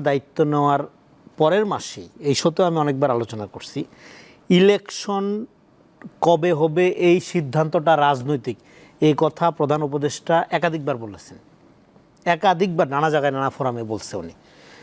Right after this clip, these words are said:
ফলে তারপরেও ইলেকশন নিয়ে একটা কনফিউশন তৈরি করা, ইউনূস সাহেবকে পাঁচ বছর, দশ বছর রাখতে চাই, রাখতে চাওয়ার মধ্য দিয়ে এখানে রাজনীতির আওয়ামী মডেল ফেরত আনার চেষ্টা করা, কারণ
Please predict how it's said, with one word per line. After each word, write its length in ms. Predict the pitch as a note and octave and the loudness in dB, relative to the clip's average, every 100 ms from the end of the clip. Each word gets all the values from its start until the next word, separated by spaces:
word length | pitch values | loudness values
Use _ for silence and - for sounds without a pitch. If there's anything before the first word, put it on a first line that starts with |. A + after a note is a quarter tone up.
| - - _ | -20 -20 _
ফলে 160 | - E3 D#3+ | 0 2 4
তারপরেও 540 | F3 G#3 - G#3 D#3+ A2+ _ _ _ E3+ | 2 2 -2 -2 -2 -6 _ _ _ 4
ইলেকশন 440 | F#3+ G3 - G3+ G3 | 4 4 -2 -2 0
নিয়ে 120 | F#3 F3 | 2 2
একটা 120 | D#3 D3+ | 0 0
কনফিউশন 420 | D3+ D3+ D#3 E3 D3+ D#3 | 0 -2 -4 -4 0 2
তৈরি 200 | D3+ - | 2 2
করা, 160 | D#3 E3+ - _ _ _ - - _ D#3 | -4 -4 -10 _ _ _ -20 -20 _ 2
ইউনূস 240 | D#3+ D#3 - | 4 2 0
সাহেবকে 280 | D3+ - D3+ | -2 -2 2
পাঁচ 140 | D#3 D3+ D#3 | 2 0 -6
বছর, 200 | - E3 D3 | -6 -4 -2
দশ 100 | C#3+ | -2
বছর 180 | D3 D3 C#3 | -2 -2 -2
রাখতে 240 | C3 - C#3 | -2 -6 -4
চাই, 140 | D3+ D3 - _ _ _ - - - - - _ D3+ | -2 -2 -6 _ _ _ -20 -20 -20 -20 -20 _ 0
রাখতে 260 | D3 - D3 | 0 -4 -2
চাওয়ার 200 | D#3 D3 D3 | 0 2 0
মধ্য 160 | C3+ D3 | -2 0
দিয়ে 120 | D3 C#3+ | 2 2
এখানে 240 | D#3 D3+ - - _ _ _ - _ _ D#3 | 0 -2 -4 -12 _ _ _ -20 _ _ 2
রাজনীতির 520 | D#3+ D3+ F3 D#3+ F#3 E3+ | 2 0 -6 -2 2 4
আওয়ামী 220 | F3 F#3 F3 | 4 4 2
মডেল 220 | E3+ F#3 C#3+ | 4 2 2
ফেরত 220 | D#3+ D#3+ D3+ | 2 2 0
আনার 140 | C#3 C#3+ | 0 -2
চেষ্টা 240 | - D3 B2+ | -2 -4 0
করা, 140 | C3+ D#3+ - _ | 0 -2 -12 _
কারণ 160 | - | -2